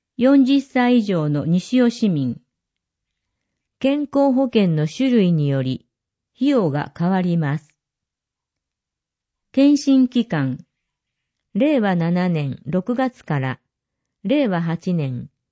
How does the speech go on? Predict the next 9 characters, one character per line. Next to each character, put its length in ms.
一 240
月 280
三 320
十 200
日。 560
検 260
診 360
場 120
所、 300